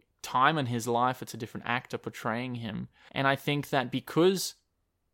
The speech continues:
De Niro is so young in this, I didn't recognize him.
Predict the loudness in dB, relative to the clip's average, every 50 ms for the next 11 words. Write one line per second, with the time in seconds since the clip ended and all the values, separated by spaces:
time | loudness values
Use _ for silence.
0 | _ _ _ _ _ _ _ _ _ -2 0 2 2 4 4 4 6 6 6 6
1 | 4 2 0 0 2 4 4 4 4 2 2 4 4 4 2 0 -2 -2 -2 -4
2 | -4 -6 -8 -10 -10 -10 -10 -10 -12 -14 -12 _ 4 4 6 6 4 2 0 0
3 | 0 -2 -6 -8 -12 -16 -14 -12 -8 0 2 2 2 2 0 -4 0 2 2 2
4 | 2 0 -2 -4 -4 -6 -8